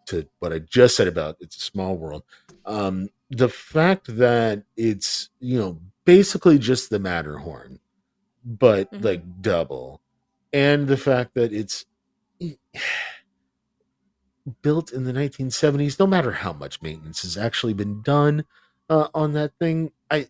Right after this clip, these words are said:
Speaker 1: there's still too many creaks. There's still too many, uh, you know, twists and turns in the dark. A-
Speaker 2: Mm-hmm.
Speaker 1: and you know what? I'm sorry.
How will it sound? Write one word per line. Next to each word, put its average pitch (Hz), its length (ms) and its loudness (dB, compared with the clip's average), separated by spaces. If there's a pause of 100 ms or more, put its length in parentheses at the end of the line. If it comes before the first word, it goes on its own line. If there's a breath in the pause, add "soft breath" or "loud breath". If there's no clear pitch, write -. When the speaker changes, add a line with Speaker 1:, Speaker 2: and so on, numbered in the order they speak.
(220)
Speaker 1:
there's 143 400 2
still - 340 2
too 190 140 -6
many 139 180 0
creaks. - 680 -6 (400)
There's 127 160 -2
still 151 320 4
too 160 160 -4
many, 123 640 -2 (260)
uh, 113 400 0 (240)
you 143 120 -6
know, 82 360 -6 (460)
twists - 280 0
and 139 100 -4
turns 139 300 -2
in 110 120 -4
the 85 120 -10 (100)
dark. 131 400 0 (760)
A- 147 100 2
Speaker 2:
Mm-hmm. - 80 -6
Speaker 1:
and 160 240 0
you 208 100 2
know 269 120 4
what? 254 220 0
I'm 220 140 2
sorry. 73 400 -6